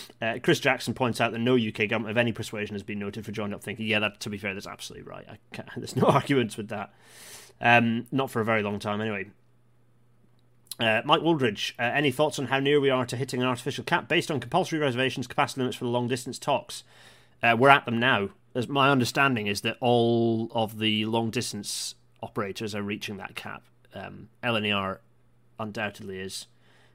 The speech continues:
Uh, I don't know so much about some of the other, T P is, uh, so to my mind, it, uh, yeah, very much is, um,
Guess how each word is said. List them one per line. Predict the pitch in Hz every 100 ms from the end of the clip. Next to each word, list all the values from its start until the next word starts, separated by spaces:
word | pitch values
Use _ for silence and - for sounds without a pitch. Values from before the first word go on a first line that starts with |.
| _
Uh, | 98 98
I | 107
don't | 117 131 127 -
know | 117 113 110
so | 107 - 131
much | 117 120 -
about | 107 101 101 - _ _
some | - 156
of | 139
the |
other, | 135
T | 127 - 156
P | 131 123 117 113
is, | 107 104
uh, | 101
so | - 123 110 - - _
to | -
my | 131
mind, | 123 113 110
it, | - -
uh, | - _ -
yeah, | 120 107 95
very | - 123
much | 110 110 -
is, | 104 104 - - -
um, | 101 98 98